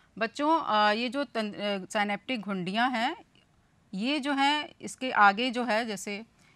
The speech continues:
यहाँ पे आप देख रहे हैं, ये सिनेप्टिक घुंडियाँ हैं। ये फिर अन्य जो उसका दूसरी जो तंत्रिका कोशिका है उससे ये जुड़ी रहती हैं। और इनके बीच में एक स्थान होता है, इसको कहते हैं हम सिनैप्स।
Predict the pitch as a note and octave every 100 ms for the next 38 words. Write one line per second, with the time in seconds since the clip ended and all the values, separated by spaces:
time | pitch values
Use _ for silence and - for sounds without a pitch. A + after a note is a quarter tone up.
0 | _ G#3 G3+ G#3 A3 G#3 F3+ F#3 F3+ G3
1 | F#3+ A#3 E4 E4 G#3+ F#3+ F3+ G#3+ F#3 F#3
2 | E3+ F#3 A3 C4 G#4 - _ _ _ _
3 | _ _ _ _ _ _ _ _ - _
4 | G3+ B3+ D4+ D4 - _ - C#4+ _ _
5 | _ _ _ - A#3+ - B3 C#4+ D#4+ B3+
6 | C#4+ C#4+ C4+ - A#3+ A#3+ B3 B3+ _ _
7 | - F3+ G#3+ - C4+ C#4+ C4+ C4 B3 A#3
8 | G#3+ A3 A3 G#3+ G3 - G3+ G#3+ B3+ C4
9 | G#3+ - C4+ C#4+ C4 C#4 D#4 B3+ F#3+ -
10 | D#3+ D3+ E3 _ _ - - _ _ _
11 | _ _ _ _ _ _ _ _ _ _
12 | _ _ _ F#3+ F#3+ G#3+ A3+ C#4+ A#3 B3
13 | B3+ C4 C#4 D4 C4 A#3 - G#3+ A#3+ D4
14 | G#3+ - A3 A#3+ - A#3 A3+ G3 - G#3+
15 | A3 B3 D#4 - A#3 G3 E3+ D#3+ - -
16 | - _